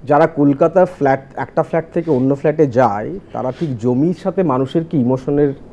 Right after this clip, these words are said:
সম্পর্ক, সেটা আমরা বুঝতে পারবো না। আমার ইনসিডেন্টালি গ্রামে এখনো জমি আছে।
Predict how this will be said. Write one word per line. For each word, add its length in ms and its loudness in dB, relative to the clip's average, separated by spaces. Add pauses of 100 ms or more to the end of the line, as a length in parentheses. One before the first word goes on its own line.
(140)
সম্পর্ক, 460 0
সেটা 180 0
আমরা 120 0
বুঝতে 320 -8
পারবো 260 -10
না। 80 -16 (1200)
আমার 240 8
ইনসিডেন্টালি 460 4
গ্রামে 300 4
এখনো 300 0
জমি 320 -4
আছে। 280 -14